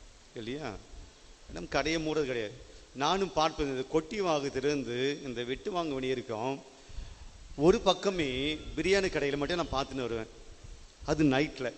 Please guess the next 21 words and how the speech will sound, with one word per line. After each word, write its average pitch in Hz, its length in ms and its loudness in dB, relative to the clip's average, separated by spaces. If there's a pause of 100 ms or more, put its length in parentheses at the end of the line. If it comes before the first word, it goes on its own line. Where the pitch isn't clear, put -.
(1000)
எத்தனை 180 580 -4
கடைங்க, 143 420 0 (400)
எத்தனை 160 320 -6
கடைங்க, 123 420 -4 (600)
அஹ், 117 140 -8
நைட்ல. 120 340 -4 (800)
பிரியமானவர்களே, 156 760 6 (460)
ஒருவேளை 196 600 12
இயேசு 196 460 10
இருநூறு 226 560 6
தெனாரியத்து 208 680 6
காசு 208 380 6
கொடுத்து 190 280 4
போய் 165 200 4
வாங்கிட்டு 208 260 4
வந்த, 180 320 4 (240)
வாங்க 196 340 8
அப்படின்னாலும் 165 600 6 (300)
என்ன 180 440 6
ஆயிடுச்சாம்? 180 560 6 (1120)
நேரமாகிவிட்டது, 190 1300 8